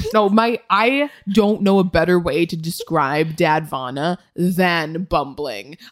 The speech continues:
I literally described him that way to my mom on the car ride home. I was like, "Your bumbling husband has <laughs> injured himself."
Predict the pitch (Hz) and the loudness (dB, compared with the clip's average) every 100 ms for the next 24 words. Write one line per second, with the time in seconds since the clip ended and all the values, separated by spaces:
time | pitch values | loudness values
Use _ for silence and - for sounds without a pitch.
0 | - 254 311 262 208 214 262 277 240 240 | -2 4 6 6 8 8 8 8 8 6
1 | 185 202 - 185 151 165 165 190 185 185 | 6 2 0 0 2 2 0 2 4 6
2 | 165 - 151 - 180 170 170 156 165 160 | 4 2 2 2 2 2 2 2 0 -2
3 | 156 - 151 147 143 143 - 165 131 104 | -6 -6 -2 0 0 -2 -4 -10 -12 -14
4 | 160 - - 254 220 202 190 190 214 202 | -16 -8 0 2 2 0 0 0 0 2
5 | 180 185 175 170 160 165 160 151 151 - | 2 2 0 -4 -2 -4 -4 -8 -4 0
6 | 233 226 480 - 196 214 190 180 175 165 | 2 4 4 4 4 6 6 2 2 -2
7 | 175 165 | -4 -4